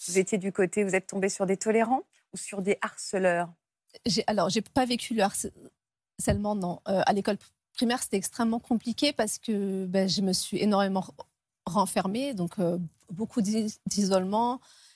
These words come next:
Speaker 2: Si je, je, je pouvais ne pas parler, je parlais pas pendant toute la journée. Si, euh, en c-, classe, les profs étaient, enfin, j'ai pas eu de prof, euh, maladroit, mais du coup,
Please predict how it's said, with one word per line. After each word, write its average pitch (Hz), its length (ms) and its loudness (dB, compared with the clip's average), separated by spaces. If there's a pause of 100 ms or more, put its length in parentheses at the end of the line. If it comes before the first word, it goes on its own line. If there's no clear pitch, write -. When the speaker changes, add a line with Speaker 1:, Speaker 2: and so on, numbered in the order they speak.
(120)
Speaker 2:
Si - 180 -2
je, 165 160 0
je, 202 220 2
je - 420 -4
pouvais 220 240 2
ne 196 100 0
pas 220 160 4
parler, 208 400 0
je - 120 -2
parlais 156 260 -2
pas 185 160 2 (160)
pendant 165 260 0
toute - 240 -6
la 202 140 0
journée. 202 580 0
Si, 196 400 0
euh, 175 220 2 (400)
en 196 100 4
c-, - 220 -10 (200)
classe, 240 360 2
les 196 100 -2
profs 254 300 0
étaient, 202 320 -2 (420)
enfin, 185 160 0
j'ai 190 140 -2
pas 247 180 2
eu 254 80 -4
de 202 160 -4
prof, - 400 -6
euh, 196 180 -4 (800)
maladroit, 208 540 2
mais 208 140 -6
du 165 140 -8
coup, 302 300 -4